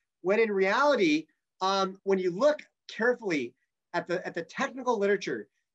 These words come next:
you see that a very different story is being told. And in fact, um, in the journal Nature,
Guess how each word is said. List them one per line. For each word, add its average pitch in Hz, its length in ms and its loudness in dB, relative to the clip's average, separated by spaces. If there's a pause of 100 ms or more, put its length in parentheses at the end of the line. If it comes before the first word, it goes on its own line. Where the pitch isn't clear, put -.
(100)
you 190 120 -2
see 247 220 -4
that 226 120 -2
a 175 120 2
very 196 280 0
different 202 380 -4
story 185 360 2
is 151 100 -4
being 151 240 -4
told. 104 340 -12 (420)
And 190 120 0
in 202 100 0
fact, 240 420 -2
um, 190 340 0 (320)
in 202 60 2
the 202 80 4
journal 254 300 0
Nature, 196 560 -2